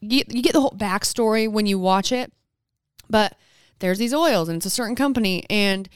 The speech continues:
you can, like, use it for everything and use it multiple times a day and you can ingest it and you can do it because it's the purest form and you can do all these things. This chick had the gnarliest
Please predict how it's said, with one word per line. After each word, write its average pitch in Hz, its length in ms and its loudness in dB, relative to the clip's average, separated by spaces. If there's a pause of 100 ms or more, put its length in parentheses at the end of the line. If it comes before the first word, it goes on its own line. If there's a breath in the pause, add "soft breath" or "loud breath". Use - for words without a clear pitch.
you 190 160 -2
can, 202 160 0
like, 208 180 -2
use 156 160 -4
it - 80 -8
for 285 100 0
everything 247 360 0
and 156 100 0
use 160 120 2
it 180 80 -2
multiple 180 240 -2
times 226 240 -6
a - 20 -8
day 240 320 0
and 156 180 -8 (200 loud breath)
you 156 100 -2
can 196 140 0
ingest 240 440 0
it 151 160 -6
and 147 140 -2
you 147 100 0
can 165 200 -6 (240 loud breath)
do 208 80 0
it 185 100 -4
because 147 220 -4
it's 139 120 -2
the 208 80 -8
purest 240 320 -2
form 277 240 -2
and 147 80 0
you 147 60 -4
can 160 100 -2
do 170 100 0
all 196 100 4
these 214 160 0
things. 226 360 0
This 285 360 2
chick - 540 0 (1040)
had 240 260 0
the 233 140 2
gnarliest 233 1160 0